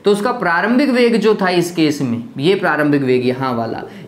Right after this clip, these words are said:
ये बीस मीटर पर सेकंड आप प्लस का ही लेकर के चलेंगे। और चूंकि आप गेंद को ऊपर की ओर फेंक रहे हो तो A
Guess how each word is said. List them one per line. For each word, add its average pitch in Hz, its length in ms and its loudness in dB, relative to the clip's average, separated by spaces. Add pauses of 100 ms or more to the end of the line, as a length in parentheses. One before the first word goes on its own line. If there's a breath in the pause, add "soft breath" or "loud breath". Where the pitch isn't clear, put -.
ये 226 120 2
बीस 220 520 2
मीटर 190 520 2
पर 202 160 2
सेकंड 175 340 -2
आप 175 140 -4
प्लस - 220 -4
का 123 100 -6
ही 120 140 -6
लेकर 107 300 -8
के 104 120 -18
चलेंगे। - 1000 -20
और 196 220 -2
चूंकि 240 300 2
आप 233 240 2
गेंद 196 320 0
को 247 200 4
ऊपर 220 260 2
की 233 120 0
ओर 247 140 4
फेंक 196 300 0
रहे 226 120 2
हो 247 80 4
तो 247 240 0
A 190 140 6